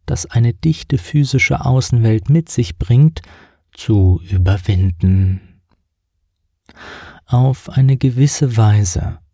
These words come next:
wiederholt sich dadurch das atlantische Szenario des Machtmissbrauches durch die getrennte Bewusstseinsstruktur erneut.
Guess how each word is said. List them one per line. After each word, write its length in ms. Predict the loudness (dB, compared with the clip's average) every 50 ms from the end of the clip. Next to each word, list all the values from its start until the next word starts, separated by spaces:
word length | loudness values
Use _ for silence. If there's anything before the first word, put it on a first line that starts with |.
| _ _
wiederholt 560 | _ -6 -4 -2 -2 -2 0 0 0 0 0 -2
sich 240 | -2 -4 -4 -2
dadurch 580 | -2 0 2 2 2 4 4 2 2 2 -2 -6 -18 -20 -20 -20 -18 -14 -8
das 200 | -6 -6 -6 -4
atlantische 800 | -6 -6 -4 -2 0 2 2 2 2 2 0 0 -2 -2 -2 -4
Szenario 880 | -4 -4 -2 0 2 2 4 4 4 2 2 2 2 2 2 4 4 2
des 240 | 2 0 -2 -2 -2
Machtmissbrauches 1300 | 0 0 -2 -2 -6 -4 -4 -4 -4 -4 -4 -6 -4 -2 -2 -2 -2 -4 -6 -8 -8 -8 -12 -16 -18 _ _ _ _ _ _ _ _ _ _
durch 440 | -2 0 2 2 0 -2 -6 -14 _ _ _ _ -6
die 80 | -6 -4
getrennte 600 | -4 -6 -8 -6 -2 0 2 2 2 2 0 0
Bewusstseinsstruktur 1600 | 0 0 0 0 0 0 0 0 -2 -6 -6 -4 -2 0 0 0 0 -2 -6 -6 -6 -6 -6 -6 -6 -4 -2 0 2 2 0 0 -4 -10 -20 -20 _ _ _ _ _ -4
erneut. 880 | -2 0 0 0 0 0 -2 -2 -4 -6 -8 -10 _ -18 -18 -18 -18